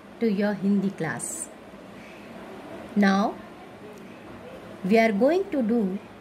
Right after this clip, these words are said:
this activity, बेमेल अक्षर पर गोला बनाओ। Let's start। Children, क्या है ये?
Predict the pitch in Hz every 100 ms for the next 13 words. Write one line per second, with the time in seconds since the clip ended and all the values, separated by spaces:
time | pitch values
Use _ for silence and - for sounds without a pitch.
0 | - 196 359 - - 220 214 - 208 208
1 | 190 165 247 - - - - - - -
2 | 180 185 190 202 294 381 - - - -
3 | 226 226 - 175 175 302 - - - -
4 | 139 151 147 196 - - 143 156 131 101
5 | - - - - - - - - - -
6 | - - - - - 165 170 - - 180
7 | 185 330 - - - - - - - -
8 | - - - - - 185 185 277 508 -
9 | - - - - - - - - - -
10 | 247 254 269 302 330 508